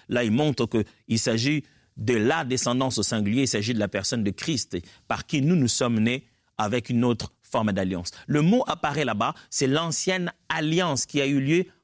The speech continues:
à Sinaï. Alliance. Mais quand vous lisez un Corinthiens, chapitre trois, verset quatre, oh, pardonnez-moi, deux Corinthiens plutôt, chapitre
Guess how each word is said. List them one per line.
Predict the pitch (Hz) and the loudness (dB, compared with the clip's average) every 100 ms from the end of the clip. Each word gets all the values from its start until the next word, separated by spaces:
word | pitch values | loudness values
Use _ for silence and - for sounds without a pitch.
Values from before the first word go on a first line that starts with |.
| _ _ _ _ - | _ _ _ _ -8
à | 151 | -6
Sinaï. | - 180 135 85 65 _ _ _ _ | -4 0 0 -2 -8 _ _ _ _
Alliance. | 147 147 135 73 - - - _ _ _ _ _ _ - - - - | -2 0 0 -2 -6 -6 -14 _ _ _ _ _ _ -20 -20 -12 -6
Mais | |
quand | - 240 | 0 4
vous | 262 | 6
lisez | 240 190 - | 6 4 0
un | 233 | -2
Corinthiens, | 220 202 147 - - - _ - | 0 0 0 -4 -8 -12 _ -8
chapitre | - 147 135 143 - 117 | -4 -4 -2 -4 -2 -4
trois, | - - 123 95 80 | -6 -4 0 0 0
verset | 104 104 - 127 | -4 -2 -4 -4
quatre, | - 160 147 123 | -4 -6 -4 -4
oh, | 85 | -4
pardonnez-moi, | - 104 113 117 104 | -4 -2 0 2 0
deux | 87 95 214 | 0 0 2
Corinthiens | 214 190 131 - 101 | 2 2 0 -2 -4
plutôt, | 117 - 160 - - - | -6 -2 -2 -2 -12 -6
chapitre | - 113 120 - 95 | -6 -2 -2 0 -4